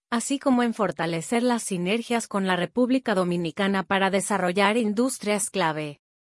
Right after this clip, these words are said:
La inversión en infraestructura es una prioridad, y el país se proyecta como una zona de construcción durante los próximos treinta años.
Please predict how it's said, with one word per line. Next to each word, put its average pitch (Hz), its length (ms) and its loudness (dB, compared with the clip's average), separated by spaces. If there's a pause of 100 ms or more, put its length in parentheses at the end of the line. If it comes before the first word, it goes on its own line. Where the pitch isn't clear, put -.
(580)
La 233 140 2
inversión 262 520 4
en 269 140 6
infraestructura 208 920 0
es 254 160 -2
una 240 200 2
prioridad, 196 720 0 (160)
y 220 140 2
el 226 160 4
país 190 340 -2
se 277 160 0
proyecta 190 560 0
como 220 260 0
una 269 240 2
zona 226 380 2
de 202 100 2
construcción 190 760 -2
durante 185 360 0
los 180 220 -2
próximos 214 640 -2
treinta 196 380 0
años. 156 500 -4